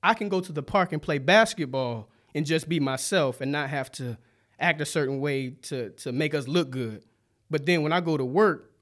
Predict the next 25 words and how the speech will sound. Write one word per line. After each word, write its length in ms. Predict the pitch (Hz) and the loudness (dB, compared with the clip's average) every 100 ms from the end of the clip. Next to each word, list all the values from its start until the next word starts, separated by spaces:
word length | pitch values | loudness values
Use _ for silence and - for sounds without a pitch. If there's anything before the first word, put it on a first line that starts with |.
| - | -6
on 180 | 139 151 | -2 2
Monday 260 | 160 143 | 2 4
morning, 560 | 139 185 190 131 107 110 _ _ _ _ _ | 4 6 6 4 -4 -12 _ _ _ _ _
I'm 120 | 175 196 | 0 2
trying 160 | 190 | 2
to 60 | 160 | 0
be 120 | 160 | -2
true 220 | - 196 | -4 -2
to 60 | 151 | 0
myself, 440 | 147 - 185 151 | -2 -2 -2 -2
true 160 | - 190 | -4 -2
to 60 | |
my 160 | 143 131 | -2 -2
culture, 600 | - 226 208 - 127 107 _ _ _ | 0 4 4 2 -8 -10 _ _ _
but 80 | 160 | 2
also 300 | 196 185 160 | 2 0 -4
do 240 | 147 190 | 0 2
it 60 | 175 | 4
in 120 | 156 | 2
a 40 | 147 | 0
way 260 | 147 147 | 0 0
that's 320 | 135 127 - | -2 -4 -6
quote 260 | - 208 175 | -6 0 2
unquote 380 | 147 - 147 - | 2 0 -2 -2
acceptable. 840 | 120 - 240 226 - 123 107 | -4 0 6 6 4 -6 -8